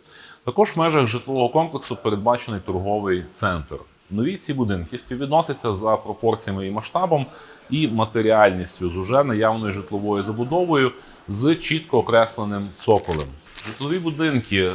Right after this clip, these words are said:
спроєктовані таким чином, що, е, сп-, створюючи приватні тераси,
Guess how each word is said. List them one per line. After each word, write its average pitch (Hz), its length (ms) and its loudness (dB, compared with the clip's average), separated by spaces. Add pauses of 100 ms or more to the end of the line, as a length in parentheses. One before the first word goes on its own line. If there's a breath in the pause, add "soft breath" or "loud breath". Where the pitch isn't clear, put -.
(100)
спроєктовані 131 640 -2
таким 120 340 -8
чином, 160 380 -2
що, 120 720 2
е, 92 600 0
сп-, - 240 -12
створюючи 113 520 4
приватні 101 480 2
тераси, 120 640 2